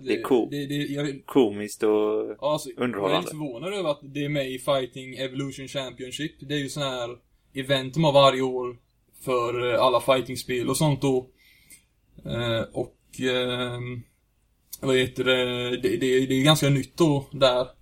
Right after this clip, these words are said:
Speaker 2: För tidigare så har det inte räknats riktigt som ett, eh, sånt competitive, eh, fightingspel då, men,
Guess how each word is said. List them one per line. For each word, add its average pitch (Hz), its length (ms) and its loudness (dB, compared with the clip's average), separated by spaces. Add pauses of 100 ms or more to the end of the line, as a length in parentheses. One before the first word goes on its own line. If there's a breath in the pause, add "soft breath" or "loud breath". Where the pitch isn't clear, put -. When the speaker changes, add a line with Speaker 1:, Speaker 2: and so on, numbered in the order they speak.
Speaker 2:
För 135 60 -12
tidigare 131 340 2
så 143 100 0
har 139 40 4
det 151 60 2
inte 139 140 0
räknats 135 420 2
riktigt 139 220 -6
som 123 220 -6
ett, - 260 -14
eh, 131 640 -4 (400)
sånt 135 280 -2
competitive, 123 1080 -2
eh, 120 60 -8
fightingspel 131 560 -2
då, 151 120 -6
men, 131 240 -12